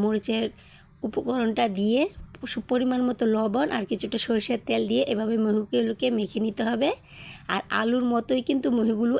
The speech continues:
একেবারে সফট নরম তুলতুলে হয়ে গিয়েছে। সবগুলো ভালো করে মিশিয়ে নিয়ে নিলেই হয়ে যাবে আমাদের মজাদার কচুর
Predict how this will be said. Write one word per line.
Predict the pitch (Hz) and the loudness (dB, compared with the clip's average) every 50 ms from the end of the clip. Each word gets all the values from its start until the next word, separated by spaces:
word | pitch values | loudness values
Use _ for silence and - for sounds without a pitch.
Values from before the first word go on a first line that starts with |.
| - 220 - | 0 -2 -4
একেবারে | 202 - 220 214 214 220 233 - - | -4 -2 -2 0 0 0 -2 -2 -2
সফট | - 196 202 208 - 233 | -2 -2 -2 -2 -2 -2
নরম | 214 226 240 240 240 - | 0 0 0 0 0 0
তুলতুলে | 269 262 240 - 269 262 262 262 | -2 -2 0 0 0 2 2 2
হয়ে | 262 269 262 247 | 2 2 0 0
গিয়েছে। | 277 285 285 262 - - 415 453 - - - - - - - - - - - | 0 0 0 -2 -2 -4 -4 -4 -6 -14 -20 -20 -20 -20 -18 -14 -10 -6 -2
সবগুলো | - 240 247 233 233 285 302 302 247 - | -2 0 0 0 2 2 2 2 2 0
ভালো | 240 226 226 214 | 0 0 0 0
করে | - 254 262 247 254 233 | 0 0 2 2 2 2
মিশিয়ে | 226 - - 247 240 240 240 | 2 0 0 0 2 2 2
নিয়ে | 233 233 233 233 | 2 2 2 2
নিলেই | 233 226 233 254 285 294 - | 2 2 2 2 2 2 0
হয়ে | - 233 226 226 208 | 0 0 0 0 0
যাবে | 233 214 262 294 - | 0 0 0 -2 -2
আমাদের | 226 202 202 214 196 233 277 320 - - - - - - - - - - - - - | -2 -2 -2 -2 0 0 -2 -2 -4 -8 -18 -20 -20 -20 -20 -20 -20 -20 -10 -4 -2
মজাদার | 202 202 202 196 220 214 214 277 330 - - - - | 0 0 0 0 0 0 0 -2 -2 -4 -6 -4 -2
কচুর | 220 196 - - 220 | -2 -2 0 0 0